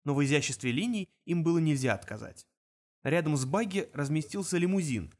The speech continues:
длиной ярдов тридцать. Создавая его, конструктор, казалось, преследовал лишь одну цель: заочно уморить от зависти любого, кто только взглянет на его детище. "Подумать только",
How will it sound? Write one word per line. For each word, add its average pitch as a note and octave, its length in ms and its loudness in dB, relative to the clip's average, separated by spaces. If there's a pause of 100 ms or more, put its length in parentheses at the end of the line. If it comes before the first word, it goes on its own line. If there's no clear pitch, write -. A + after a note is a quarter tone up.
(180)
длиной D3 360 2
ярдов C#3 360 0
тридцать. - 440 -4 (160)
Создавая F3+ 500 4
его, E3+ 340 2
конструктор, G#3+ 640 0
казалось, G#3 400 2
преследовал G3 500 2
лишь F#3 240 2
одну D#3+ 300 2
цель: F2+ 340 -8 (340)
заочно F#3 520 4
уморить E3+ 360 4
от D3 120 2
зависти E3+ 400 2
любого, C#3 560 0 (160)
кто D#3+ 140 -2
только E3+ 220 0
взглянет D#3+ 480 2
на D3+ 60 0
его D3+ 180 2
детище. A#2+ 560 -4 (540)
"Подумать F3 460 2
только", A#2 420 -4